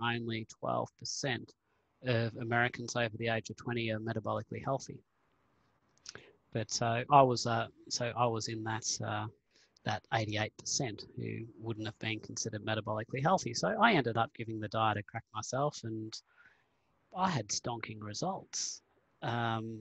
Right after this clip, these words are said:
and I guess, uh, over time, I've, uh, from personal results, and, you know, I've literally thousands of hours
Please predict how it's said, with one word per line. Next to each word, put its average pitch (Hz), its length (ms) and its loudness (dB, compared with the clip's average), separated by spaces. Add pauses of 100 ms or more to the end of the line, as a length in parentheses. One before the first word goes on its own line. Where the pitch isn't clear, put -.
(600)
and 135 480 6 (800)
I 131 120 6
guess, 120 400 2
uh, 117 300 4
over 120 240 4
time, 123 540 4 (580)
I've, 120 440 0
uh, 113 460 0 (440)
from 110 180 -6
personal 139 420 4
results, 131 720 4
and, 113 340 -2 (360)
you 120 80 -4
know, 110 200 2
I've 113 120 0 (100)
literally 123 480 4
thousands 113 520 0
of 113 120 -6
hours 110 600 0